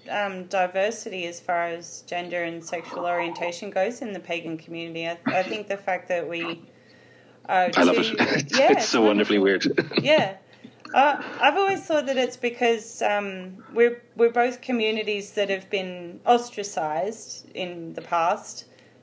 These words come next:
Speaker 1: um, or, you know, had unfair negative, uh, assumptions made about us,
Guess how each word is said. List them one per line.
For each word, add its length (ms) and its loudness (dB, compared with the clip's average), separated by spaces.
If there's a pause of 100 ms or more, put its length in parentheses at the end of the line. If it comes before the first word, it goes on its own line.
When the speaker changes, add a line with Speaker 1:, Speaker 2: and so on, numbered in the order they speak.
(160)
Speaker 1:
um, 500 -2
or, 460 2
you 100 -8
know, 140 0
had 320 0
unfair 800 0
negative, 580 -4 (400)
uh, 180 -2
assumptions 600 -2
made 240 0
about 300 -2
us, 400 -8